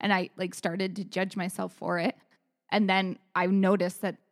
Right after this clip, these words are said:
"Oh my gosh, I am giving this way more power. Like, yeah, that dad's hot. It's, you know, I don't have to continue to fight with this thought." Like, yes, I noticed that that dad was really hot.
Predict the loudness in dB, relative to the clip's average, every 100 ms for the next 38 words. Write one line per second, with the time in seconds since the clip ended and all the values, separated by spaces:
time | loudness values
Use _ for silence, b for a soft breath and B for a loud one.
0 | _ _ _ -2 0 2 2 0 0 2
1 | 2 2 0 -2 -4 -2 -2 0 -2 -2
2 | -2 -2 -2 -2 -4 -2 0 2 0 -2
3 | -4 -4 -2 -2 -2 -8 -8 -8 -10 -18
4 | _ _ -8 -4 -2 -2 -4 -8 _ _
5 | _ -4 0 0 0 -2 -4 -6 -6 -6
6 | -4 -2 -2 -4 -6 -2 -2 -2 -8 -10
7 | -8 -4 -2 -4 _ b b _ -8 0
8 | 0 0 -6 -6 -2 0 2 0 -4 -6
9 | -4 0 0 0 0 0 -2 0 0 0
10 | -2 -6